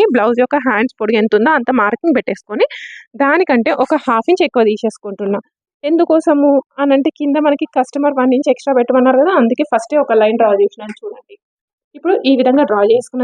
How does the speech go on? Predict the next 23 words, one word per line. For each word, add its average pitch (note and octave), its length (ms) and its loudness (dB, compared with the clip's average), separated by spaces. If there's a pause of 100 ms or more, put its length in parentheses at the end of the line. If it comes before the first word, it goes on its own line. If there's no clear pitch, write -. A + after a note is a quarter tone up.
తర్వాత C#4 140 -2 (100)
హ్యాండ్ A#3 320 0
యొక్క C#4 120 0 (100)
పొడుగు A3+ 300 2
మార్కింగ్ G#3 340 -2
చేసేసుకోండి. G3+ 520 -6 (160)
నెక్స్ట్ - 300 -6
వచ్చేసి A3+ 300 -4 (160)
ఇది A#3 160 0
వచ్చేసి A#3+ 340 -6
మనకి B3 260 -6 (520)
హ్యాండ్స్ C#4 420 -2
యొక్క - 160 -6 (500)
ఫిట్టింగ్ A#3+ 340 -2 (500)
కింద D4+ 220 0
కనబడుతుంది C4 480 0
కదా, E4+ 120 2 (100)
దాన్ని B3 320 2
హ్యాండ్ A#3 240 2
యొక్క A#3+ 140 0 (100)
ఫిట్టింగ్, A#3+ 340 -2
హ్యాండ్ A3 240 0
యొక్క A3 160 0